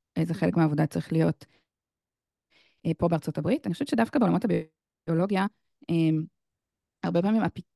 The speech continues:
זאת אומרת, יש איזושהי הפרדה כזאת בין פיתוח וה-R and D לבין השלבים הקליניים והמכירות.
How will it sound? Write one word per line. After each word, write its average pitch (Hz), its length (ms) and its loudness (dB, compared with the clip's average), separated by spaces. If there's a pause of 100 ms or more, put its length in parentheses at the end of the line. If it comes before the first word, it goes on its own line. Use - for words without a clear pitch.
זאת - 120 -18
אומרת, 170 140 -6
יש 175 140 -6
איזושהי 180 240 0
הפרדה 165 400 -2
כזאת 165 260 -2
בין 160 260 0 (480)
פיתוח 175 500 2
וה-R 160 260 2
and 160 220 0
D - 20 2 (220)
לבין 175 380 -2
השלבים 160 460 -4
הקליניים 190 540 -2
והמכירות. 160 1080 -2